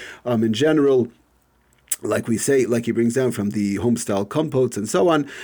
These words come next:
the bracha would remain borei pri ha'etz. Now, uh, on the other side, something, for example, for, he brings down, does, for example, something like, uh, popcorn.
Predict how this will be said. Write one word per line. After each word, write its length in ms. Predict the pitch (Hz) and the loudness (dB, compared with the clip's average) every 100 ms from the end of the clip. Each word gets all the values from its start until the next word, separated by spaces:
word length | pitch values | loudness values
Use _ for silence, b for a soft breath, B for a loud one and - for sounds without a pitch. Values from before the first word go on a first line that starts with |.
| B | B
the 280 | 110 123 123 | -2 0 0
bracha 440 | 113 120 113 123 | 2 2 2 -2
would 300 | 113 113 107 | 0 0 -2
remain 560 | 113 113 98 95 98 98 | 0 2 2 0 -2 -2
borei 340 | 92 87 85 | -2 -4 -6
pri 240 | - 90 76 | -6 -6 -6
ha'etz. 580 | 85 - 110 82 - - _ _ _ _ B B B B | -8 -6 -6 -6 -12 -12 _ _ _ _ B B B B
Now, 380 | 117 117 101 98 - | -2 -2 -2 -6 -6
uh, 120 | 117 - | -6 -4
on 220 | 110 101 | -6 -4
the 160 | 104 - | -4 -2
other 260 | 156 180 135 | -2 0 0
side, 640 | - 110 98 101 107 104 - 98 | 0 -2 0 0 -2 -8 -12 -12
something, 480 | - 139 156 135 113 | -4 -4 -2 -2 0
for 140 | 120 | -2
example, 360 | 104 123 107 104 | -2 -2 -2 -4
for, 180 | 120 | -2
he 100 | 101 | -2
brings 280 | 117 127 117 | 0 0 0
down, 200 | 120 101 | 0 0
does, 260 | 110 104 104 | 0 -2 -2
for 120 | 117 | -4
example, 340 | 101 127 107 | -2 -2 -4
something 320 | 101 120 113 110 | -4 -4 -4 -2
like, 260 | 101 - | -4 -6
uh, 180 | 104 98 | -8 -8
popcorn. 640 | - 165 - - 90 80 | -2 -4 -4 -6 -6 -6